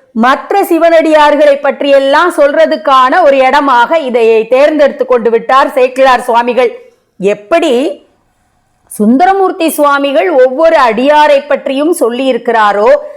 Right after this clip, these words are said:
என்ன வரிசையிலே சொல்லியிருக்கிறாரோ, அதே வரிசையிலே உங்களுக்கு அவர்களை பற்றியெல்லாம் நான் விரிவாக எடுத்துச் சொல்கிறேன் என்று சேக்கிழார் சுவாமிகள் நமக்கு திருத்தொண்ட தொகையின் அடிப்படையில்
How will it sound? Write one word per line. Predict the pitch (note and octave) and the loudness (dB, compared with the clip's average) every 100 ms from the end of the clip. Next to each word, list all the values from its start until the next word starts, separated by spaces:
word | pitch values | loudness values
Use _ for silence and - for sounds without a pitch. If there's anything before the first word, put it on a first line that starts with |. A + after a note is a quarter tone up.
| - | -8
என்ன | A#3 A#3+ D4 C#4+ | -2 0 2 0
வரிசையிலே | A#3+ D4 E4+ G4 F4 D#4+ | 0 0 -2 -2 2 2
சொல்லியிருக்கிறாரோ, | D4+ D4 B3 C4+ B3 A#3 A3+ G#3 G#3 B3 D#4 - - | 2 0 -2 0 -2 -2 0 0 2 2 0 -4 -12
அதே | - F#3+ F#3+ C4 E4+ | -4 -4 2 4 4
வரிசையிலே | E4 C#4+ - C4+ B3+ C#4+ | 4 0 0 0 0 0
உங்களுக்கு | F4 B3 C4 C4+ C#4 B3+ - G4+ - | 0 0 0 2 0 0 -2 -4 -2
அவர்களை | G#3+ A3+ E4 D#4 C#4 - | -2 0 0 0 0 -2
பற்றியெல்லாம் | A3+ - C#4 C4+ A#3 A3+ E4+ D#4+ | -6 -4 0 0 2 2 0 -2
நான் | B3+ E4 A3 | -2 -2 -2
விரிவாக | A3+ C#4 D#4 D#4 E4 F4+ F#4 | -2 0 0 2 2 0 2
எடுத்துச் | C#4 C#4 B3 | 2 0 -6
சொல்கிறேன் | - A#3 G3+ A3+ C#4 A#3 - - _ - | -4 -2 -2 0 0 -2 -10 -20 _ -6
என்று | A#3+ A#3+ A#3+ E4+ | -4 -2 -4 -6
சேக்கிழார் | D4 C4+ C#4+ C#4 C4 A#3 | -2 -2 -2 -2 -2 -2
சுவாமிகள் | - A3+ G#3 G#3+ G#3+ A3+ C#4 - _ _ | -6 -6 -6 -6 -6 -6 -6 -14 _ _
நமக்கு | A3+ A#3 C4+ D#4 - B3+ B3+ B3 _ | -6 -4 -2 -4 -4 -2 -2 -8 _
திருத்தொண்ட | D4 F4+ - D#4 C#4 A#3+ | -10 -10 -4 -4 -4 -6
தொகையின் | - G#3+ C4+ B3+ | -6 -4 -4 -4
அடிப்படையில் | G#3 F#3+ A#3 C4 A3+ G3+ A3+ G4 | -4 -6 -6 -4 -4 -4 -6 -8